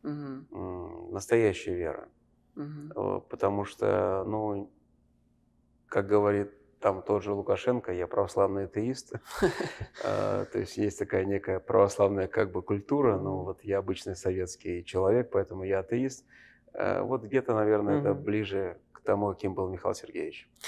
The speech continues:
Speaker 1: Да, спасибо. Э, вот, знаете, есть такая ф-, фраза: "Те, кто не знает историю, обречены на её повторение".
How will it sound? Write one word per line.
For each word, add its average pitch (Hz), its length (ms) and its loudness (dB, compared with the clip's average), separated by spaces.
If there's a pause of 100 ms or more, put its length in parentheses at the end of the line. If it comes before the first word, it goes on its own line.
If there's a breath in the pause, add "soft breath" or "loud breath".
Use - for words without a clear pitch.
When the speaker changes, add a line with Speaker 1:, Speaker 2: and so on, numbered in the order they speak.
(840 loud breath)
Speaker 1:
Да, 135 160 10
спасибо. 135 920 8 (100)
Э, 127 560 4 (220)
вот, - 420 -2 (480)
знаете, 151 320 2
есть 139 140 4
такая 135 340 8
ф-, - 160 -6 (500 soft breath)
фраза: 151 640 6 (1000)
"Те, 151 160 4
кто 147 220 0
не 139 140 2
знает 139 300 0
историю, 170 640 2
обречены 127 500 0
на 143 100 2
её 127 200 2
повторение". 127 720 -2